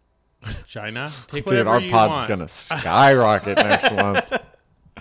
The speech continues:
Speaker 2: Yeah, I thought, I thought we could find a way to make this funny, but
Speaker 1: Well, what
Speaker 2: we
Speaker 1: bothers
Speaker 2: kinda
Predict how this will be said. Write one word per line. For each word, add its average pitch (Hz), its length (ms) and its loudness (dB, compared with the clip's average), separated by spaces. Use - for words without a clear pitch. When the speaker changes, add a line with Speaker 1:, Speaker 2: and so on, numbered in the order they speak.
Speaker 2:
Yeah, 113 300 -12
I 101 40 -12
thought, 208 400 -10
I 147 40 -14
thought - 200 -14
we 220 80 -14
could 165 140 -12
find 170 240 -12
a 147 40 -6
way 147 120 -6
to 143 60 -8
make 147 180 -12
this - 180 -14
funny, 160 380 -14
but 104 220 -4
Speaker 1:
Well, 151 120 6
what 151 120 6
Speaker 2:
we 139 60 -6
Speaker 1:
bothers 175 360 4
Speaker 2:
kinda 151 80 -4